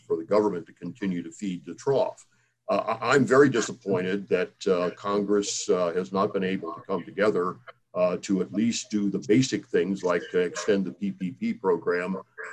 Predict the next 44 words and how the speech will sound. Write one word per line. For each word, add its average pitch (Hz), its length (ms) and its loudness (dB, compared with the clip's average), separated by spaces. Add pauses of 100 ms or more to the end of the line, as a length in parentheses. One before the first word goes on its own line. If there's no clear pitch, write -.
(120)
uh, 92 220 0
to, 92 340 0
uh, 90 180 0
allow, 98 680 2
uh, 90 220 -2
us 95 120 -2
to - 100 -14
get 87 180 -2
over, 95 460 2 (400)
uh, 87 140 -2
that 95 240 2
hump. 104 340 -2
That's 95 220 0
gonna 98 180 2
be 101 160 4
an 104 60 4
issue. - 380 -2 (420)
The 95 60 -2
law 120 260 8
and 131 80 6
order 127 320 4
issue 131 400 0
is 127 100 -4
becoming, 123 680 -2
uh, 110 200 0 (680)
vastly 131 400 2
more 90 400 4
important 87 580 -6
in, 82 120 -16 (140)
in 80 120 -16
this 80 180 -16
election. 78 420 -14 (600)
Uh, 87 280 0
and, 98 360 2
um, 92 440 2
I 90 140 -2
think 98 300 0
that's - 260 2
gonna 104 220 2
be, 101 400 4 (360)
uh, 92 140 0
something 104 520 2
that, 92 320 0
um, 92 460 2